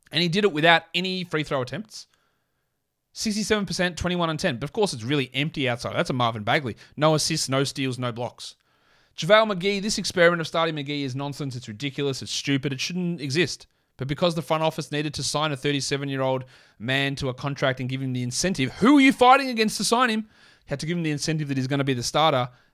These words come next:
Um, you're stuck with it. Eight minutes, four points. Dwight Powell is better than him. And Powell was good again. Nine and five with a steal and a block in nineteen minutes. I think at some point they've gotta bite the bullet and get Powell back in there. Finney Smith had four points in twenty-six.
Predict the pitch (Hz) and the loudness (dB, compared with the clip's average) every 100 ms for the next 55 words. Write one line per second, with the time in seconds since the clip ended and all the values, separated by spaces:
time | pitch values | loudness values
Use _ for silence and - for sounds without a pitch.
0 | _ 135 139 139 139 135 - 160 160 113 | _ 0 2 2 0 -4 -2 0 0 -2
1 | - 156 175 170 160 - - 147 - 147 | 0 0 2 0 -2 -2 -2 -2 -2 -4
2 | 131 170 196 208 190 175 143 170 147 95 | -2 4 4 6 4 4 2 0 -2 -6
3 | - _ _ _ _ - - 139 160 139 | -14 _ _ _ _ -10 2 4 4 0
4 | 123 - 139 131 143 110 123 147 147 131 | -6 -2 2 2 0 0 -2 -2 -2 0
5 | 135 143 135 123 127 139 135 123 131 131 | 0 0 -2 -4 -2 -2 -2 -4 -4 -4
6 | 127 127 131 131 127 139 131 185 233 - | -4 -4 -2 -4 -4 -6 -8 -10 -12 -14
7 | - - _ - 120 - 185 175 151 143 | -20 -20 _ -12 -2 0 2 0 0 2
8 | 139 123 120 127 123 113 117 113 - 117 | 2 2 0 -2 -4 -4 -6 -6 -2 -2
9 | 107 107 107 104 - _ _ _ _ _ | -2 -6 -8 -10 -14 _ _ _ _ _
10 | _ _ _ _ _ _ 208 220 - 214 | _ _ _ _ _ _ -2 0 -2 -2
11 | 202 180 - 190 175 185 175 180 196 185 | 0 0 2 0 2 -2 -2 -4 -2 -2
12 | - 180 | 0 0